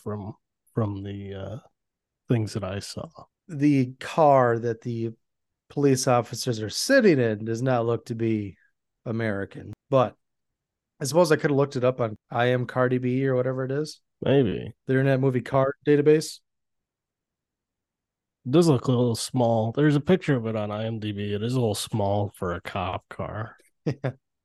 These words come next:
Speaker 1: But you can't, I, I can't make out what the badge says on the side of the, the cop
Speaker 2: Right,
Speaker 1: car.
Speaker 2: yeah, I couldn't either.
Speaker 1: And I assume that was by, uh, design.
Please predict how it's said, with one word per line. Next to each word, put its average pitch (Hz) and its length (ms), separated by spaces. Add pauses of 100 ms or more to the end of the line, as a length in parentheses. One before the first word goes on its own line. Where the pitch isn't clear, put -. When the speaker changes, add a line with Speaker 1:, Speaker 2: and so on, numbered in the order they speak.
(540)
Speaker 1:
But 117 140
you 120 40
can't, 170 420
I, 147 340
I 151 40
can't 170 300
make 139 240
out 123 160
what 104 180
the 107 80
badge 110 480
says 101 220
on 92 140
the 104 80
side 90 420
of 110 100
the, 98 140 (720)
the 107 100
cop - 320
Speaker 2:
Right, 131 300
Speaker 1:
car. 104 120
Speaker 2:
yeah, 123 320
I 120 100
couldn't 120 280
either. 117 320 (840)
Speaker 1:
And 156 120
I 170 120
assume 214 320
that 202 140
was 147 220
by, 117 380
uh, 101 520
design. 117 760